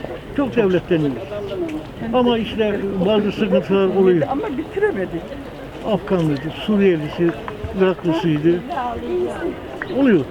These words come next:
Speaker 1: Olmaz olmaz değil, oluyor. Daha bak şu bulvarda, şu geçitte yüz altmış tane şehit var.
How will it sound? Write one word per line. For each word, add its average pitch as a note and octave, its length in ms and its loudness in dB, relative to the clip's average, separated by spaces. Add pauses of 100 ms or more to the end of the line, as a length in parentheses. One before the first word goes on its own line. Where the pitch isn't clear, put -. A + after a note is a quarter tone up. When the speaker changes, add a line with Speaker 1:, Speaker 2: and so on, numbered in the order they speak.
(400)
Speaker 1:
Olmaz A3 300 4
olmaz A3+ 340 2
değil, B3 160 0 (100)
oluyor. G#3 260 2 (1600)
Daha A#3 120 0
bak G#3+ 680 -4 (140)
şu A3 160 0
bulvarda, A3+ 360 2 (340)
şu A3 80 0 (680)
geçitte A3 500 2 (1300)
yüz B3+ 220 4
altmış A3+ 460 2
tane A3 260 4
şehit G3+ 340 0
var. C#3 120 -4